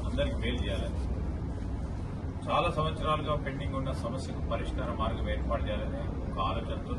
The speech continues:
ముందుకు పోయింది మన వర్గీకరణకు సంబంధించిన అంశం. రెండవది, ఎక్కడైతే మీరు సంఖ్య విషయంలో చెప్తా ఉన్నారో తప్పకుండా నేను దృష్టికి తీసుకెళ్తాను, ఆ కమిషన్ ముందర కూడా మళ్ళా తీసుకెళ్తాను. ఆ కమిషన్ సందర్భంలో వారు ఇచ్చిన నివేదికను,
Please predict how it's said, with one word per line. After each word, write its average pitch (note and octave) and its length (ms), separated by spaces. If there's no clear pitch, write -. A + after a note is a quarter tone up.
ముందుకు - 300
పోయింది - 320
మన G2 120
వర్గీకరణకు - 680
సంబంధించిన F#3 500
అంశం. - 240
రెండవది, F3+ 440
ఎక్కడైతే E3+ 380
మీరు D#3+ 180
సంఖ్య C3+ 280
విషయంలో D#3 400
చెప్తా B2+ 280
ఉన్నారో A#2 200
తప్పకుండా - 480
నేను B2 180
దృష్టికి - 380
తీసుకెళ్తాను, - 560
ఆ - 60
కమిషన్ C3 400
ముందర A#2+ 300
కూడా - 180
మళ్ళా - 160
తీసుకెళ్తాను. - 540
ఆ - 40
కమిషన్ - 380
సందర్భంలో D3+ 560
వారు C3 180
ఇచ్చిన C3 160
నివేదికను, C3+ 500